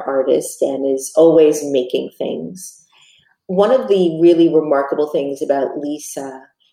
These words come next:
and this is Lisa's life beyond the podcast, but also in the podcast, is she's very clear about why she makes things, how she makes things, and why you could do it too.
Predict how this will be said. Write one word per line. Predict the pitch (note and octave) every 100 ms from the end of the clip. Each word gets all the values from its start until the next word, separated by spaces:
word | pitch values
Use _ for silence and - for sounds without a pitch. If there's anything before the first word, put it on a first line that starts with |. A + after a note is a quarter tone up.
| _
and | E3 E3
this | E3
is | D#3 C#3+ C#3+ - _ _ _ _ -
Lisa's | E3 D#3+ D#3+ D#3+ C#3+
life | D3 D3+ C#3 C#3 -
beyond | D3 C#3+ D3
the | D3
podcast, | - C#3+ - C#3+ - -
but | -
also | D3+ C#3+ D3 -
in | A#3
the | C4+ F#3 -
podcast, | - _ C3 B2+ C3 - _ _ _ _ _ -
is | F3
she's | - F3+ D#3+ D#3+ C#3
very | F3 E3 E3+ E3 E3 E3 - _ _ _ _ _ _ _ _ _
clear | - G3+ F3+ E3 D#3+ C#3+ C#3 - C#3+
about | C#3 - C#3+ C#3 C#3 C#3 - - - _ _ _ _
why | - D3 C#3+ D3+
she | D3 D3+
makes | D3+ C#3 C#3 -
things, | C#3 C#3+ C#3+
how | - D3 D3+
she | - C#3+
makes | C#3+ C3+ - -
things, | C3 C3+ C#3 C#3+ - -
and | D#3 D#3
why | D3+ D3
you | E3+
could | E3 F3
do | D#3+ C3+
it | C3 -
too. | - D3 -